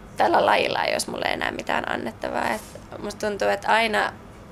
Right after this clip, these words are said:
joka kausi sieltä löytyy, tulee uusia makeita ohjelmia ja sit on se, että okei, et ei ole tehnytkään tällaista ennen. Ja se kyllä motivoi myös tosi paljon, kun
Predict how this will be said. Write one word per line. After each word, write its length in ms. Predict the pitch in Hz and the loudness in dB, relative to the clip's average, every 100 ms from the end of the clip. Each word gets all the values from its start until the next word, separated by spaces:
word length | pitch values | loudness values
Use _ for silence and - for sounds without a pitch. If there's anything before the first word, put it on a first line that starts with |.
| - - | -10 4
joka 260 | 208 214 | 4 4
kausi 320 | 202 185 190 - | 2 2 2 2
sieltä 220 | 185 196 | 2 4
löytyy, 340 | 196 196 196 | 2 2 0
tulee 280 | 190 190 196 | 2 2 2
uusia 420 | 196 196 196 196 | 2 0 2 0
makeita 440 | 190 202 196 196 - | 2 0 2 2 2
ohjelmia 720 | 196 202 196 208 208 214 - | 0 0 0 0 2 2 2
ja 80 | 202 | 0
sit 120 | - | -2
on 100 | 190 | -4
se, 100 | 202 | -4
että 160 | 202 | -4
okei, 320 | 214 269 247 202 | -6 -2 0 0
et 120 | 196 | 0
ei 140 | - | -2
ole 80 | 208 | -2
tehnytkään 520 | - 214 202 - 208 196 | -2 -2 -4 -4 -4 -2
tällaista 460 | - 113 190 - | -2 -2 -6 -6
ennen. 440 | - - - 87 - - - - - | -6 -6 -4 -6 -8 -12 -14 -10 -2
Ja 60 | |
se 300 | - 208 190 - - - | 4 6 4 0 -14 -8
kyllä 160 | - 98 | -4 -2
motivoi 440 | - - - - | -2 -2 -2 -2
myös 200 | - - | -2 -2
tosi 260 | - - - | -2 -2 -2
paljon, 320 | - - - | -2 -2 -4
kun 140 | - | -8